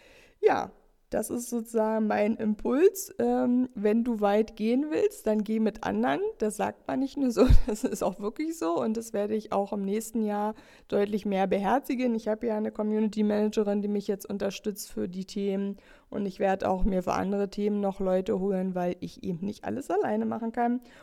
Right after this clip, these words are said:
Und das ist auch nicht schlimm ist. <laughs> Soweit von mir. Ich wünsche dir jetzt ein wunder, wunder, wunder, wunderschönes Weihnachtsfest, einen wunderschönen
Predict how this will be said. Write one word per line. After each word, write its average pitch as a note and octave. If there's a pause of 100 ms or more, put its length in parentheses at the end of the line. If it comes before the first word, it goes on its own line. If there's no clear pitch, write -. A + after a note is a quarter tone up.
(140)
Und F#4
das -
ist -
auch -
nicht C#4
schlimm G3+
ist. -
<laughs> C4+ (1200)
Soweit A#3+
von C#4
mir. E4+ (460)
Ich -
wünsche C#4+
dir B3+
jetzt B3+
ein G#3+
wunder, D4+
wunder, B3+
wunder, A#3
wunderschönes G#3+
Weihnachtsfest, F#3
einen F#3+
wunderschönen A#3+